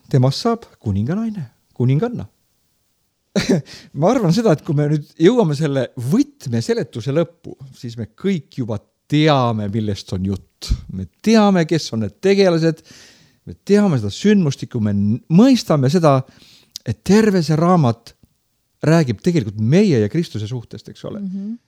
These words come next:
Speaker 1: See räägib sellest, kuidas meie kohtame karjapoissi. Kedagi, kes, noh, mida sa tead Jeesusest? Mingid infokillud, loed piiblit, saad teada, milline ta oli, mida ta tegi, mis talle meeldis, mis mitte.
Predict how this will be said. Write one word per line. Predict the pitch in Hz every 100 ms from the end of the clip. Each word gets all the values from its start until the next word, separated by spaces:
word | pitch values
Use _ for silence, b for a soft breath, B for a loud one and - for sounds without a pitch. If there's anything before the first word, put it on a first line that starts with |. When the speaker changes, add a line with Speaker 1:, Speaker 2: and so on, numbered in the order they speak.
| _ _ _
Speaker 1:
See | 143
räägib | 185 214 180
sellest, | 196 170
kuidas | 180 147 143
meie | 147
kohtame | 135 160 - 131
karjapoissi. | 135 123 92 95 - - - - _ _ -
Kedagi, | 190 170 139
kes, | 143 131 - - _ b b b _ _ _ _
noh, | 139 139 - _ -
mida | 165
sa | 151 151
tead | 147 127
Jeesusest? | 127 110 95 98 - -
Mingid | 135 139 143
infokillud, | 151 123 135 127 104 117
loed | 135
piiblit, | - 127 117 101
saad | - 127 113
teada, | 127 120 110
milline | 131 123 117
ta | 110
oli, | 113 117
mida | 107 120
ta | 113 110
tegi, | 127 117 107 B B -
mis | 139 -
talle | 139 139
meeldis, | 151 123 123
mis | 131 131
mitte. | 160 160 -